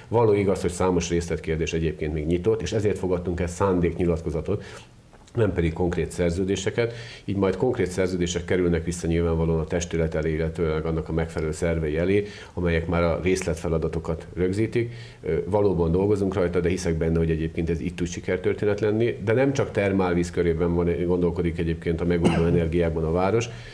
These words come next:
hanem például, amire a nézők nem tudom mennyire tudnak, hogy itt az az épület tetején, amelyenben most ülünk, hiszen az a Flash Nonprofit Kft-nek az épülete, amely a legnagyobb lapostető mosó Magyarországon, itt is készül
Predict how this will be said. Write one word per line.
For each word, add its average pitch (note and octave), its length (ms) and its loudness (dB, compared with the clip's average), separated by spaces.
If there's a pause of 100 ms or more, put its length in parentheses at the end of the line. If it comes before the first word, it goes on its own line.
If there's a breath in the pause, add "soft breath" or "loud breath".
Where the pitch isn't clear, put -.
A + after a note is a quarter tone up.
(180 loud breath)
hanem F2 420 0
például, G2+ 380 4
amire F#2 320 4
a F2+ 220 0
nézők G2 300 2
nem G2 140 2
tudom F2+ 240 2
mennyire F2+ 320 2
tudnak, F2 400 0
hogy E2 160 -2 (180)
itt G2+ 220 -6
az F#2 120 -2
az G#2 80 0
épület F#2+ 440 0
tetején, E2+ 380 2
amelyenben E2 440 2
most E2+ 260 0
ülünk, D#2+ 220 -4
hiszen E2 220 -4
az D#2 100 -4
a D#2+ 60 -4
Flash E2 260 -4
Nonprofit E2 420 -4
Kft-nek D#2+ 460 -2
az E2 100 -4
épülete, E2+ 600 -2 (400 loud breath)
amely E2+ 200 2
a F2 40 6
legnagyobb F2 360 4
lapostető E2 520 -2
mosó E2 260 0
Magyarországon, E2 480 0
itt - 200 -6
is E2+ 160 -4
készül D#2+ 520 0